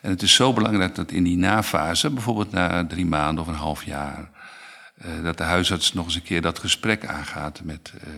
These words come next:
het gezin of met de partner. Ja, gewoon belangstelling, hoe gaat het nu? Luisteren. Eh, nou ja,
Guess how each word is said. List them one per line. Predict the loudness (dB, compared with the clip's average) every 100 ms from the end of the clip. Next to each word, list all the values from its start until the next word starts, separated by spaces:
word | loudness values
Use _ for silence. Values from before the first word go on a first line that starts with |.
| -14 -14 -16 -18
het | -18
gezin | -2 2 4 4 2
of | 0 -4
met | -6
de | -6 -8
partner. | -2 -2 -2 -8 -14 -14 -14 -12 -12 -14 -16 0
Ja, | 2 2 0 -10 -20 -20
gewoon | -6 0 2 2 0
belangstelling, | 0 4 4 4 4 2
hoe | 4
gaat | 2 2
het | 0
nu? | 2 2 2
Luisteren. | 0 2 2 0 -4 -8 -8 -12 -18 -18 -16 -16
Eh, | -8 -6 -4 -4 -4
nou | -2
ja, | 0 -2